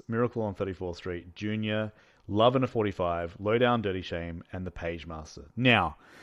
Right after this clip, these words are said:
I know that I said I was gonna watch Junior 'cause I've never seen it before, but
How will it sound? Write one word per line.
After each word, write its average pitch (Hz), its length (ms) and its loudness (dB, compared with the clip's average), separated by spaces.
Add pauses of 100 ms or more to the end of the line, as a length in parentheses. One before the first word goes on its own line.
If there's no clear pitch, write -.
(220)
I 113 140 10
know 139 140 12
that 135 100 12
I 123 80 12
said 117 140 6
I - 20 10
was 107 100 8
gonna 104 180 4
watch 98 240 2
Junior 113 340 2
'cause 131 100 0
I've 101 120 6
never 98 160 4
seen 101 180 0
it 107 40 0
before, 117 500 2
but 104 200 4